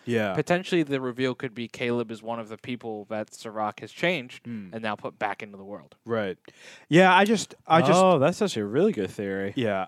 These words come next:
Speaker 1: I just, the, the whole, you know, outliers and the special group of people I just found, once again, kind of annoying. And I, I just, I really can't nail down what it is, 'cause all this stuff should be cool, right? To me, based on what I like and, you know, what,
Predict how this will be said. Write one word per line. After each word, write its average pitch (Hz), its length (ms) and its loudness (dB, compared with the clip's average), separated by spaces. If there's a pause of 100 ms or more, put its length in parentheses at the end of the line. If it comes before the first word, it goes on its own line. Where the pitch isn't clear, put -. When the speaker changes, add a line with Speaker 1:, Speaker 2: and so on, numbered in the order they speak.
Speaker 1:
I 180 80 6
just, 214 280 -2 (200)
the, 202 160 8
the 170 140 4
whole, 208 280 4
you 170 80 2
know, 127 200 0
outliers 120 600 4
and 113 120 -12
the 101 120 -14
special 127 340 2
group 110 200 -6
of - 60 -20
people 98 320 -6
I 95 80 -2
just 92 180 -12
found, 92 340 -8 (140)
once 135 200 -2
again, 95 340 -10 (180)
kind 101 180 -8
of 90 60 -14
annoying. 85 320 -18 (460)
And 147 120 6
I, 151 140 6
I 135 40 2
just, 135 420 0
I 117 80 -2
really 139 500 6
can't 143 380 0
nail 123 200 2
down 113 200 0
what 107 100 0
it 95 100 -4
is, 117 200 -4 (240)
'cause 147 100 -2
all 202 160 8
this 226 140 2
stuff 185 240 2
should 156 180 -4
be 120 160 0
cool, 87 340 -8 (260)
right? 107 260 0
To 147 100 -6
me, 170 320 4 (240)
based 147 220 6
on 147 100 4
what 135 160 6
I 117 140 6
like 127 340 6
and, 107 240 -4 (380)
you 131 100 4
know, 113 320 0 (320)
what, 113 220 -4